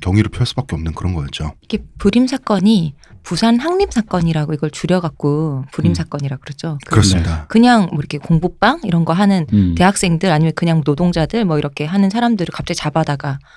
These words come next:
Speaker 2: 공안 사건으로 만들어서
Speaker 1: 예.
Speaker 3: 음.
Speaker 1: 이때 학생들을 변호하죠. 열성적으로 변호를 하면서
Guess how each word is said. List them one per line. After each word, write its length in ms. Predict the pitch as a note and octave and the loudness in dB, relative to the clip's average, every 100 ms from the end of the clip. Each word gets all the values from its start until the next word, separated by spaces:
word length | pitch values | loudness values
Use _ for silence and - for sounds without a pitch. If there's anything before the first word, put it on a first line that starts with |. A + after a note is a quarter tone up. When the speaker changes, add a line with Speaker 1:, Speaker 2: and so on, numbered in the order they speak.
| _ | _
Speaker 2:
공안 320 | - E3 F3 | 2 4 4
사건으로 440 | F3 E3 C#3+ C3+ C3+ | 2 -2 -2 -2 -2
만들어서 680 | C3+ C3 G#2+ E2+ F3 D3+ D3 | -4 -2 0 0 0 -2 0
Speaker 1:
예. 40 | |
Speaker 3:
음. 260 | F#2+ E2+ D#2+ - | 0 0 -6 -2
Speaker 1:
이때 320 | A2 C3+ B2+ | 0 4 4
학생들을 800 | A#2+ F#3+ A3 G#3 F3 E3+ D#3+ D#3+ | 4 2 2 4 8 8 8 6
변호하죠. 760 | C#3+ F#2 A2 G#2+ F2+ E2+ D#2 D2 _ | 4 6 6 6 4 -2 -4 -8 _
열성적으로 540 | F2+ A2+ C#3 C3 A#2+ A2 | -2 4 6 6 2 0
변호를 400 | F#2 G2 G2+ G2+ | 2 2 4 2
하면서 540 | D#3 E3+ G#2 A#2 E3 | 2 2 2 4 2